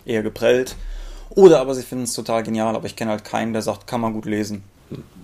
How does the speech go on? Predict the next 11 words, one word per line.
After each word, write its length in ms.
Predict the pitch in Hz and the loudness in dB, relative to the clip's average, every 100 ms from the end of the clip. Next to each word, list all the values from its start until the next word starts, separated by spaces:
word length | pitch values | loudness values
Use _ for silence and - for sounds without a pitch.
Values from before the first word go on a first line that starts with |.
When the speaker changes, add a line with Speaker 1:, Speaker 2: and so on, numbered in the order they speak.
| 92 | -14
Speaker 1:
Ja. 120 | 92 98 - - - - 120 | -14 -14 -20 -20 -20 -6 -4
Speaker 2:
Okay, 380 | - 127 95 - | 2 4 4 2
ich 140 | 117 | -2
hab 120 | 131 | 2
da 120 | 117 | 4
noch 180 | 110 110 | 4 4
was 160 | 104 - | 0 0
auf 160 | 101 | -2
der 180 | - 80 | 2 0
Spielmesse 640 | - - 190 220 123 117 | 0 -2 2 4 2 2
mitgenommen, 640 | - 190 185 92 107 208 | 2 2 2 0 0 0